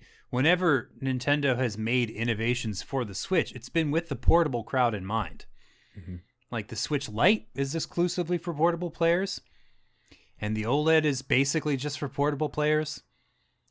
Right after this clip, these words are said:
Speaker 1: Like, they really wanna make sure that the market of people who take their shit on the go is secure, which makes sense because, like, the D S and the three D S were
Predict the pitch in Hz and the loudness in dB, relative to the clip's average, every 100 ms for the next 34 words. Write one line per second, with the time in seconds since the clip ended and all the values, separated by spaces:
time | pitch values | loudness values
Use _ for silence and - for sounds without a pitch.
0 | - 110 156 143 175 170 160 156 147 139 | -12 -8 -8 -4 -2 0 2 2 2 2
1 | 143 - 151 143 131 127 120 123 127 123 | 0 0 2 2 2 0 2 4 4 0
2 | 107 - 127 120 101 110 98 _ _ - | -4 -4 -4 -4 -4 -6 -6 _ _ -8
3 | 139 123 120 - 120 107 95 113 135 107 | -4 -2 -4 -2 -2 -2 -4 0 2 2
4 | 95 - - - 107 - - 165 127 - | -2 -14 -18 -8 -8 -6 -2 2 2 0
5 | - - 165 - 226 214 - 247 156 - | -10 -6 -2 2 2 4 6 6 6 0
6 | - - - _ - 143 175 160 139 156 | -6 -12 -20 _ -4 0 4 4 4 0
7 | 147 143 127 185 175 160 160 143 - 202 | 0 0 2 4 6 4 0 -4 0 0
8 | 185 143 120 110 - 147 143 | 2 4 4 2 0 2 2